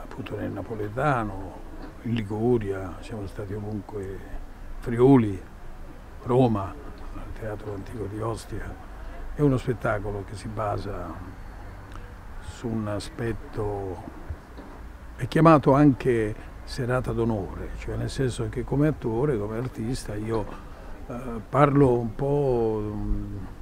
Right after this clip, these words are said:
anche della mia vita, della mia carriera soprattutto artistica, in cui vengono fuori le mie passioni che sono la musica, le canzoni napoletane, ecco perché ci sono due cantanti, due professori,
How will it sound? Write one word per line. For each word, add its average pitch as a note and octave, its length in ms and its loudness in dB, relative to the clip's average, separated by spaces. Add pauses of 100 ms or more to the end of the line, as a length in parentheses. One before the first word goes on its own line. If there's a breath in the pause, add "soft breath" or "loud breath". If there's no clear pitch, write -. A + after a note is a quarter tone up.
(200)
anche E3+ 260 2
della B2+ 180 6
mia A#2 160 2
vita, B2+ 300 0
della G#2+ 140 -2
mia G#2+ 160 -4
carriera A2 420 0
soprattutto G2+ 800 -6
artistica, F3 720 0 (680 loud breath)
in C#3 100 -4
cui D3 120 4
vengono C3+ 300 8
fuori C3+ 220 4
le B2 100 0
mie B2 160 0
passioni B2 480 -2
che C3 120 0
sono G#2+ 280 -4
la A2 80 -4
musica, C#3 580 2 (340)
le A#2+ 100 -8
canzoni A2+ 420 -4
napoletane, A2 880 -2 (960 loud breath)
ecco - 220 -6
perché G#2+ 260 -6
ci A#2 120 -10
sono A2 320 -6
due A2 180 -6
cantanti, A2 640 -6
due G#2+ 220 -6
professori, A2 600 -4